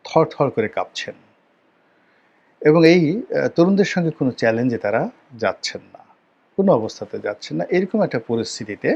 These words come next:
আগামীতে, আহ, দেশের প্রধানমন্ত্রী হবেন জনাব নাহিদ ইসলাম, এরকম ঘোষণা যখন দেয়া হচ্ছে, মানুষজন বিশ্বাস করছে, আস্থা স্থাপন করছে যে না, বিএনপি তারেক রহমান সাহেব প্রধানমন্ত্রী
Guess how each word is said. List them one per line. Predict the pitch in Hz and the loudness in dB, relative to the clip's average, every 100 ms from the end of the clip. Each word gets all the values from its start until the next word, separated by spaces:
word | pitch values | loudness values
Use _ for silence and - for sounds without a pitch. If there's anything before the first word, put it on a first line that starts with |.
| - _ _ _ _ _ _ _ _ _ - | -4 _ _ _ _ _ _ _ _ _ -2
আগামীতে, | - 135 185 226 175 | 2 4 4 2 0
আহ, | 240 - _ _ _ - - 123 135 | -2 -8 _ _ _ -20 -20 -10 -4
দেশের | 131 - 120 | -2 -2 -2
প্রধানমন্ত্রী | 139 120 127 120 - 104 | -2 0 0 0 -4 -4
হবেন | 113 110 | -2 -2
জনাব | 107 104 120 | -2 -2 -2
নাহিদ | 120 151 139 | 0 0 -2
ইসলাম, | - - 123 160 - 180 | -8 -4 -4 -4 -2 0
এরকম | 190 - 196 - - - - | 0 -2 -6 -8 -20 -20 -10
ঘোষণা | 120 - 143 113 | -8 -4 -2 -2
যখন | 110 110 101 | -4 -8 -4
দেয়া | 104 104 | -2 -2
হচ্ছে, | 131 - 240 - _ _ _ _ _ - | -6 -4 -4 -4 _ _ _ _ _ -4
মানুষজন | 139 170 170 185 180 156 | 2 2 4 2 2 -2
বিশ্বাস | 185 - - - | 0 2 0 -2
করছে, | - - - - _ _ _ _ _ _ _ | -10 -10 -12 -16 _ _ _ _ _ _ _
আস্থা | - 151 - 160 | 0 0 0 -2
স্থাপন | - 139 120 | 0 -2 -2
করছে | 107 - 127 | -6 -6 -6
যে | 110 95 | -6 -2
না, | 98 92 - _ _ _ _ _ _ _ - | -2 -2 -8 _ _ _ _ _ _ _ -2
বিএনপি | 135 170 165 143 | 4 4 4 0
তারেক | 135 127 127 | 4 2 2
রহমান | 127 127 | -4 -2
সাহেব | - 147 135 | -2 -4 -4
প্রধানমন্ত্রী | 110 120 117 123 | -4 -4 -4 -6